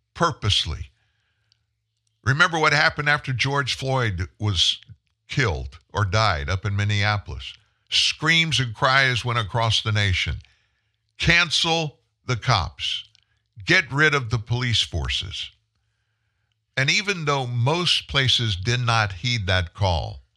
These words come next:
that message resonated with the underbelly of the United States of American people.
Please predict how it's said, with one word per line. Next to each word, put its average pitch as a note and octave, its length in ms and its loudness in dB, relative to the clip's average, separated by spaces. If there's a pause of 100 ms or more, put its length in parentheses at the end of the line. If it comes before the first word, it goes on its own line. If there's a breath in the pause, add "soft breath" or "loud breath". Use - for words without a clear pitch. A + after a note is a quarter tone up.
(800)
that G3 380 0
message C3 800 0 (200)
resonated C3+ 680 2
with A2+ 420 -2
the A2+ 380 -2
underbelly G2+ 840 0 (1300)
of A2 140 0
the A2+ 60 0
United G#2+ 460 2
States G2+ 340 0
of F#2 120 -2
American F2+ 540 2
people. - 440 -6